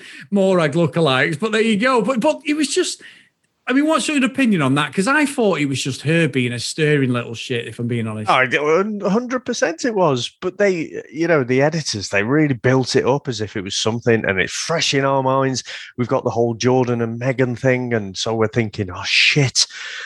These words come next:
Speaker 2: You know, she's looking across at Amy. It's something to do with Amy. So maybe, uh, you know, they had a little kiss, you know, Josh and, uh, uh, Morag, you know, at,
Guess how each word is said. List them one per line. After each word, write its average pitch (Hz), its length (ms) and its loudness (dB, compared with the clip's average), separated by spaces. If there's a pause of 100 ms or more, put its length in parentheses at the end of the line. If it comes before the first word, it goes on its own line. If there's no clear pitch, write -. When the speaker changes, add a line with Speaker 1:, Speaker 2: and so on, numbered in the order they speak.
(200)
Speaker 2:
You 113 60 0
know, 113 140 4
she's 104 260 -2
looking 131 240 0
across 120 380 0
at - 80 -4
Amy. 107 340 2
It's - 140 -4
something 131 180 -2
to - 140 -8
do 117 100 2
with 104 100 0
Amy. 110 300 2
So 98 220 -6
maybe, 117 560 -2
uh, - 80 -6 (100)
you 123 80 -2
know, 120 160 -4
they 123 220 2
had 147 180 4
a 135 60 4
little 117 260 2
kiss, - 420 -2 (100)
you 123 120 -2
know, 113 180 0
Josh 117 400 -2
and, 113 240 0
uh, 110 220 4 (500)
uh, 110 240 0
Morag, 127 680 2
you 104 80 -4
know, 117 240 0
at, 113 80 -2